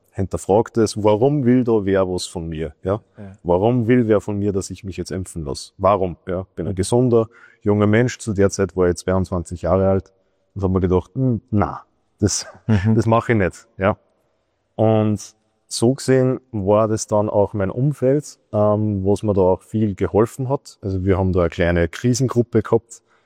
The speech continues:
Speaker 1: wo wir uns in den Corona-Zeiten auch immer getroffen haben, illegalerweise,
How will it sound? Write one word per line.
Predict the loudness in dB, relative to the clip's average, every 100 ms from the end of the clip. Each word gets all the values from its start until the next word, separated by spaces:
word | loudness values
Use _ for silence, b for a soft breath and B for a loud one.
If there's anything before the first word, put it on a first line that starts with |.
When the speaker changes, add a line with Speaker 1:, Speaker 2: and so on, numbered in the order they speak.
| _ -2
Speaker 1:
wo | 2
wir | 2
uns | 2 0
in | 0
den | 0 0
Corona-Zeiten | 0 2 2 2 2 0 0 0
auch | 2
immer | 2 2 0
getroffen | 0 -2 -2 -2
haben, | 2 2 0 -6 _
illegalerweise, | -4 -4 0 2 2 2 2 0 -6